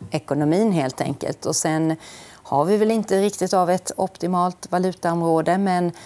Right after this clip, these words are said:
eh, när jag sa här att man skulle behöva sätta sig ner och, eh, s-, se över det här och gå på djupet i det, det är ju också för att se, världen är ju föränderlig.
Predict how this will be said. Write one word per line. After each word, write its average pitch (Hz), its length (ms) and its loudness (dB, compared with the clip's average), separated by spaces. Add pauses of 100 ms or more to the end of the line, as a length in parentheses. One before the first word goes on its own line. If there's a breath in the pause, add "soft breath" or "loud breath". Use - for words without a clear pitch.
(400 loud breath)
eh, 170 200 2
när 170 80 4
jag 175 100 2
sa 170 180 4
här 170 160 2
att 160 140 0
man 165 140 2
skulle 160 260 0
behöva 160 260 2
sätta 156 380 0
sig 156 140 -2
ner 147 300 2
och, 143 360 0
eh, 139 240 2
s-, - 280 -2
se - 240 0
över 196 320 4
det 147 80 2
här 143 220 0
och 143 200 0
gå 147 120 2
på 151 140 -8
djupet 202 440 0
i 151 100 4
det, 147 140 0
det 165 80 2
är 180 40 2
ju 185 80 2
också 151 260 -4
för 151 140 -4
att 143 160 -4
se, 151 280 0 (440 loud breath)
världen 190 400 0
är 160 120 2
ju 151 180 2
föränderlig. 151 600 0